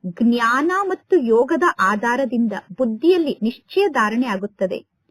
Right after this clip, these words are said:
ಐದು ಸಾವಿರ ವರ್ಷದ ಮೊದಲು ಕೂಡ ನಾನು ನಿಮಗೆ ತಿಳಿಸಿದ್ದೆ, ನಾನೇ ನಿಮಗೆ ಈ ರೀತಿ ಸಾಕ್ಷಾತ್ಕಾರವನ್ನು ಮಾಡಿಸುತ್ತೇನೆ. ಮೀರಾಳಿಗೂ ಕೂಡ ಶ್ರೀಕೃಷ್ಣನ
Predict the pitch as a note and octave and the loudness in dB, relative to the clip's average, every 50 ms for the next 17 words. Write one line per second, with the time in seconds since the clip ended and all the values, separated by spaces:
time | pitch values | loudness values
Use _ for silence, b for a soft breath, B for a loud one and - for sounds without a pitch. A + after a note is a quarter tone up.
0 | _ _ _ _ _ _ - F#3+ G#3+ B3+ D4+ F#4 F#4+ G#4 G4+ _ - - C#4+ C#4+ | _ _ _ _ _ _ -4 -2 0 2 2 4 2 2 0 _ -2 0 0 0
1 | C4+ E4 E4 E4 B3 G3+ G#3 - - - D#4+ B3+ E4+ E4 D4 B3+ A3 A#3+ A#3+ B3+ | 0 0 -2 -2 -2 -4 -4 -6 -6 -6 -4 -2 -2 0 0 0 0 0 0 0
2 | E4 F4 _ - B3+ A3+ F#3+ D#3 - - - G#3+ G#3+ G3+ A3 B3 D4+ F4 E4+ E4 | 0 -2 _ -4 -6 -4 -4 -6 -8 -4 -2 0 0 0 0 0 0 0 -2 -2
3 | D4+ D#4+ C4+ F4+ - - B3 G#3 G#3+ - - C4 G#3 F#3+ - G3 - - - _ | -2 -2 -2 -4 -2 -2 -2 -2 -2 -4 -4 -8 -6 -4 -4 -6 -6 -6 -10 _
4 | _ _ _ _ _ _ _ - G#3 G#3+ G#3+ G3+ A3 A#3 C4 C#4 F4+ G4+ F#4+ F4 | _ _ _ _ _ _ _ -4 -2 0 0 2 0 0 0 0 0 0 0 -2
5 | C#4+ C4+ C4 A3 G#3 - - - A#3+ B3+ C#4 D#4+ E4+ E4+ - F4 F4 _ - B3 | -2 -2 -2 -4 -6 -6 -4 -2 -2 0 0 0 -2 -2 -2 -6 -6 _ -4 -6
6 | G3+ G#3 G#3 - - - - - - _ - D#4+ D#4 D#4+ E4+ D4 F#4 F#4 F#4+ F4+ | -6 -6 -8 -12 -16 -12 -12 -14 -12 _ -4 -2 0 0 0 -2 -2 -4 -2 -2
7 | B3+ A3+ G#3 B3+ B3+ - C#4 B3+ _ - A3+ G3 F#3 E3+ - _ _ _ _ _ | -2 0 -2 -2 -4 -6 -10 -10 _ -4 -4 -4 -4 -6 -10 _ _ _ _ _
8 | _ _ _ _ _ _ _ _ _ _ _ - - A#3 B3+ C4+ D#4 E4+ F4 F4 | _ _ _ _ _ _ _ _ _ _ _ -4 0 0 2 2 2 0 0 0
9 | F4 F#4 F4 - F4+ G4 - - D4+ C#4+ A3 F#3 - - - - - B3 C4+ D#4 | 0 0 2 2 2 0 0 0 -4 -2 -2 -4 -6 -10 -16 -12 -6 -4 -2 -2
10 | F4 - F#4+ F4 - - E4 F4 F4 | -2 -4 -8 -10 -8 -4 -2 -2 -2